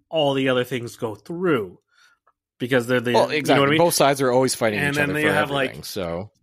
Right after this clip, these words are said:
Speaker 1: had any other prime mini-, person been prime minister, it'd be the same situation right now. It
Speaker 2: Yep.
Speaker 1: actually could be worse.
Speaker 2: Absolutely.
Speaker 1: It could be also
Speaker 2: Yep.
Speaker 1: better. You're right. But we won't know, and we never will. So it's just like when, "Oh, well, they would have never let you do this. We would never have to wear masks."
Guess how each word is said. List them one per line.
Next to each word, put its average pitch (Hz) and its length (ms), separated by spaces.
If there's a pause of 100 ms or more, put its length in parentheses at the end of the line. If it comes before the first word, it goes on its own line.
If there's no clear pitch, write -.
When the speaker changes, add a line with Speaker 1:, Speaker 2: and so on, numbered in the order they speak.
(240)
Speaker 1:
had 170 340
any 190 300
other 151 260
prime 143 420
mini-, 147 200 (140)
person 151 340
been 143 120
prime 143 180
minister, 175 440 (240)
it'd 185 140
be 226 120
the 233 120
same 202 380
situation 190 640
right 180 160
now. 202 340
It 196 180
Speaker 2:
Yep. 190 120
Speaker 1:
actually 180 200
could 196 160
be 208 120
worse. 208 140
Speaker 2:
Absolutely. 117 640 (160)
Speaker 1:
It 135 120
could 131 140
be 139 80
also 123 300
Speaker 2:
Yep. 147 80
Speaker 1:
better. 143 300
You're 165 180
right. 143 340 (320)
But 190 140
we 254 120
won't 156 300
know, 127 180
and 185 120
we 226 80
never 190 280
will. 220 380 (500)
So 151 480
it's - 100
just 170 160
like 156 160
when, 151 180
"Oh, 151 140
well, 127 200
they 160 160
would 151 140
have 131 80
never 123 220
let 123 160
you 120 40
do 127 140
this. 123 180
We 151 80
would 170 160
never 139 200
have 131 120
to 123 60
wear 123 160
masks." 127 300